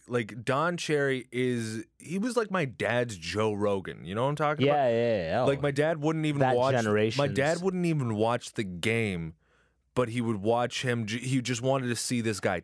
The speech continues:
Speaker 1: talk about the game or just, like, talk about whatever. Like, he would wanna watch that, he, he is, uh, like, Mister Canada, pretty much. Like, he,
Speaker 2: Essentially,
Speaker 1: Don
Speaker 2: yeah.
Speaker 1: Cherry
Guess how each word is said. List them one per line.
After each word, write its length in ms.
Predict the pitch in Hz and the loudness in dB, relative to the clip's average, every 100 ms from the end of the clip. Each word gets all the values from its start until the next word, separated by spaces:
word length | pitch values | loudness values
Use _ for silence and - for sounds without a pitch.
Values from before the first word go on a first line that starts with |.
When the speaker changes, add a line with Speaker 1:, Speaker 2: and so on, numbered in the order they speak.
| - | -8
Speaker 1:
talk 460 | - 110 98 87 - | -4 0 0 -2 -6
about 300 | 98 98 92 | -2 -2 -2
the 60 | 90 | -4
game 380 | 98 98 101 | -2 -2 0
or 100 | 104 95 | -2 -2
just, 180 | 98 | -2
like, 160 | 110 104 | -2 -2
talk 280 | - 104 101 | 0 -2 0
about 220 | 104 101 | -2 -2
whatever. 600 | 95 101 95 95 80 - _ _ _ - | 0 0 0 -2 -4 -12 _ _ _ -4
Like, 160 | 101 | -4
he 100 | - | -2
would 160 | 110 104 | -4 -2
wanna 340 | 101 113 117 | 0 0 0
watch 320 | 110 107 104 - | 0 0 -2 -4
that, 180 | 92 - - - - - | -6 -8 -20 -20 -20 -10
he, 520 | 156 160 165 160 - _ _ _ - | -4 -2 0 -2 -6 _ _ _ -6
he 240 | 151 156 | -2 0
is, 200 | 151 117 | -2 -2
uh, 120 | 127 113 | -4 0
like, 180 | 120 113 | -2 0
Mister 400 | 127 143 - 135 | -2 -2 -4 -6
Canada, 580 | - 123 165 214 110 85 | -6 -4 -2 0 0 0
pretty 300 | - 107 92 | 0 -2 -2
much. 360 | 87 82 - | -2 -4 -2
Like, 140 | 110 110 | -2 0
he, 60 | |
Speaker 2:
Essentially, 460 | 113 131 131 - 123 | 2 2 2 2 2
Speaker 1:
Don 180 | 139 147 | 2 2
Speaker 2:
yeah. 180 | 104 113 | 2 2
Speaker 1:
Cherry 360 | 143 143 135 | 2 2 0